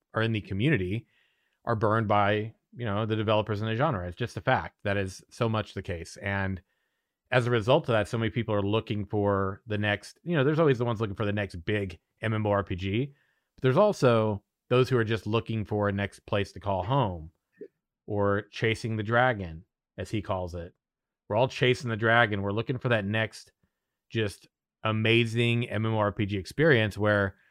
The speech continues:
you know, we can call it our new, our, our home. It's a place we log into every day, a place we're looking forward to. And so for many of us, that means stepping through this divine gateway, 'cause that is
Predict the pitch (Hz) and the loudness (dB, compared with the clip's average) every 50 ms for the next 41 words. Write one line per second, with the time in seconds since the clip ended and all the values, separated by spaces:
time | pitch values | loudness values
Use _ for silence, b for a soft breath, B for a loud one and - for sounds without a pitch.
0 | b b b b b b - 175 147 127 113 117 117 - 127 117 110 110 107 107 | b b b b b b -6 0 0 0 0 0 0 2 4 6 6 6 4 2
1 | 104 104 110 110 95 104 110 104 104 - 104 107 110 131 190 175 107 85 87 95 | 2 0 -4 -4 -2 -2 -4 -4 -4 -6 -4 -4 -2 -2 -2 -2 -4 -4 -8 -12
2 | _ _ - 104 - 120 110 107 - 117 110 104 101 107 101 104 101 107 151 170 | _ _ -12 -6 -2 -2 -2 -2 -2 -4 -6 -4 -2 0 0 0 0 0 -2 -2
3 | 139 120 104 95 98 98 92 92 92 90 87 85 87 90 - 104 98 - - 104 | -2 -2 -2 -2 -2 -4 -4 -6 -6 -6 -8 -10 -12 -12 -10 -12 -10 -10 -8 -8
4 | 104 98 101 - 147 170 143 101 - 104 98 95 92 95 - - 101 95 95 _ | -8 -8 -8 -6 -4 -2 -2 -2 -4 -4 -6 -6 -6 -8 -8 -8 -8 -8 -10 _
5 | _ - 92 92 104 120 135 123 110 107 113 120 127 127 113 127 - - - - | _ -14 -12 -8 -4 0 0 2 2 2 2 4 4 4 2 0 -2 -6 -16 -20
6 | _ _ _ _ _ _ _ _ _ _ _ _ _ - 120 151 135 127 123 - | _ _ _ _ _ _ _ _ _ _ _ _ _ -2 0 2 2 2 0 0
7 | - 120 113 - 120 107 95 113 107 107 101 - 120 101 110 107 110 104 110 143 | 0 -2 0 0 -2 -4 -4 -4 -4 -4 -4 -4 -4 -4 -2 -2 -2 -2 -2 -2
8 | 175 131 98 95 95 90 - 92 110 117 110 107 98 98 | -2 -2 -2 -4 -6 -6 -6 -4 -2 -2 -2 -2 -4 -8